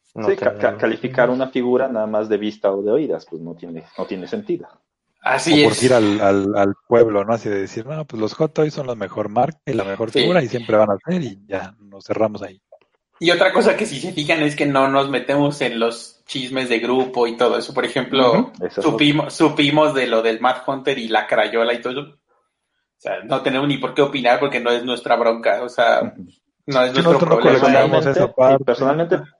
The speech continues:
Speaker 2: podríamos tener op-, opinión,
Speaker 3: Sí,
Speaker 2: pero
Speaker 3: pero
Speaker 2: como Magio
Speaker 3: como
Speaker 2: nunca lo
Speaker 3: página.
Speaker 2: vamos a estar dando, sí.
Speaker 3: Ujú. Cristian Díaz dice, "Falta Chinaski, no es justo, está trabajando". Eh, como saben, bueno, a él también agradecerle su trabajo en estos cuatro años, a ella Cora.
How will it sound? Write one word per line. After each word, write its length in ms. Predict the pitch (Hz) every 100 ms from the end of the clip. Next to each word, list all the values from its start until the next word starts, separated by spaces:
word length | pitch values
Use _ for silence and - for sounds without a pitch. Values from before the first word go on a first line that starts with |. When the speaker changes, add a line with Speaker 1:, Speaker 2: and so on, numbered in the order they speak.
| _
Speaker 2:
podríamos 460 | 131 117 123 135 135
tener 280 | 135 120 123
op-, 240 | 123 -
opinión, 360 | 110 104 107 120
Speaker 3:
Sí, 60 | 370
Speaker 2:
pero 220 | - 92 -
Speaker 3:
pero 300 | 165 131 123
Speaker 2:
como 160 | 101
Magio 240 | 104 131 - 156
Speaker 3:
como 80 | 127
Speaker 2:
nunca 180 | 113 107
lo 60 |
Speaker 3:
página. 100 | 101 254
Speaker 2:
vamos 180 | -
a 60 | -
estar 260 | - - 95
dando, 320 | 104 180 -
sí. 200 | 147 -
Speaker 3:
Ujú. 160 | 147 147 _ _ _ _ _ - - _ _ _ -
Cristian 480 | 202 226 - 202 190
Díaz 580 | 196 165 135 127 -
dice, 280 | 151 156 156
"Falta 380 | 143 185 190 233
Chinaski, 520 | 226 165 196 196 196
no 100 | 175
es 80 | 170
justo, 320 | - 180 170
está 180 | 147 190
trabajando". 840 | 208 175 139 180 180 127 120 - -
Eh, 480 | 131 127 131 127 123
como 180 | 143 143
saben, 440 | 147 180 196 220
bueno, 340 | 156 147 127 - -
a 120 | 123
él 100 | 135
también 360 | 151 143 143 139
agradecerle 500 | 127 120 117 143 143
su 160 | 139
trabajo 400 | 123 113 127 135
en 120 | 120 120
estos 200 | 120 -
cuatro 300 | 127 120 123
años, 180 | 143
a 80 | 131
ella 240 | 123 127 -
Cora. 320 | 131 165